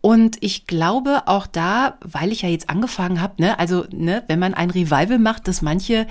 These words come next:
Themen noch mal wieder vorkommen dürfen, weil letztendlich, seien wir mal ehrlich, in so einem Katzenleben wiederholen sich halt auch verschiedene wichtige Themen, äh, die muss man halt mehr als einmal besprechen. Und ich glaube, und, äh, da, da spüre ich auch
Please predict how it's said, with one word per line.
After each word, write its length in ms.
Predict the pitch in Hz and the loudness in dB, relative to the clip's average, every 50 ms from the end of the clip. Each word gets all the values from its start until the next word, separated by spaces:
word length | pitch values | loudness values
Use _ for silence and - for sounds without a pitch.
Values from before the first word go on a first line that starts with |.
| - - - - | -8 -12 -10 -8
Themen 380 | - - 147 175 214 254 240 | -6 -2 2 4 4 6 4
noch 220 | 220 185 185 190 - | 4 2 0 -4 -4
mal 160 | 180 175 175 | -6 -4 -4
wieder 240 | 170 175 170 - 127 | -6 -6 -8 -8 -10
vorkommen 720 | - - - 294 - - - - 156 151 143 139 143 139 | -12 -10 -8 -10 -10 -10 -8 -6 -4 -2 -2 -2 -4 -4
dürfen, 400 | 139 127 127 143 - 196 233 226 - - - - - | -6 -6 -6 -2 2 2 2 2 0 -6 -8 -4 0
weil 120 | 151 156 | 0 2
letztendlich, 460 | 151 151 - - - 156 151 151 147 | 0 0 -2 -2 -2 -2 -2 -2 -4
seien 140 | - 143 147 | -4 -4 -4
wir 80 | 147 143 | -2 -4
mal 100 | 139 - | -4 -4
ehrlich, 340 | - 151 160 160 156 151 | -2 -2 -2 -2 -2 -4
in 100 | 139 143 | -6 -6
so 60 | 139 139 | -6 -6
einem 140 | 139 147 | -6 -6
Katzenleben 680 | 147 - 156 - - - 151 139 143 151 151 156 151 147 - - - - - - - - | -6 -6 -6 -6 -4 -4 -2 0 0 0 0 0 -2 -4 -4 -8 -20 -20 -20 -14 -6 -2
wiederholen 520 | 165 160 160 143 139 151 151 175 226 220 | 0 2 2 0 0 -2 0 0 0 0
sich 260 | 160 147 143 - - | 0 -2 -6 -6 -6
halt 180 | 135 131 - - | -8 -6 -6 -4
auch 300 | 131 131 139 - - - - - - - - - - - - - | -4 -4 -4 -6 -10 -18 -20 -20 -20 -20 -20 -20 -20 -20 -20 -14
verschiedene 840 | - - 143 147 - - 165 170 175 196 208 220 233 262 302 302 - - - - - | -10 -6 -4 -2 -2 -2 0 2 2 4 6 6 6 4 4 0 -4 -18 -20 -10 -4
wichtige 360 | - 160 156 - - - 160 | -2 -2 0 0 -2 -2 -2
Themen, 460 | - - 139 135 143 170 208 277 349 - - - - - _ _ _ _ _ _ _ _ _ - _ | -2 -2 -2 0 0 2 2 2 0 -2 -6 -20 -20 -20 _ _ _ _ _ _ _ _ _ -20 _
äh, 260 | - - - - - - | -16 -14 -14 -12 -10 -6
die 120 | 175 185 | -4 -4
muss 180 | 170 156 156 - | -2 -4 -4 -4
man 160 | 156 170 180 | -4 -4 -4
halt 100 | 196 - | -2 -2
mehr 180 | 190 196 - | -2 -2 -2
als 160 | - 143 - - | -2 -6 -8 -6
einmal 260 | 139 127 123 120 120 | -6 -6 -6 -6 -6
besprechen. 460 | 139 151 - - 135 - - 175 - - - - - - - - | -6 -8 -8 -8 -10 -8 -6 -6 -8 -8 -10 -16 -16 -16 -12 -6
Und 160 | - 185 202 | -2 0 0
ich 160 | - 185 - - | 0 -2 -6 -6
glaube, 500 | 165 165 165 180 233 302 320 339 349 349 | -4 -2 2 2 4 4 4 2 2 2
und, 260 | 226 220 220 208 - | 2 0 0 0 0
äh, 280 | 208 208 208 208 202 196 | 0 0 0 0 0 0
da, 240 | 190 196 196 196 190 | 2 2 2 2 2
da 140 | 196 190 | 0 -2
spüre 300 | 185 - - - 254 262 | -4 -4 -4 -4 -2 -2
ich 140 | 262 262 - | -2 -4 -2
auch 260 | - 170 196 202 - | -2 -2 -2 -2 -6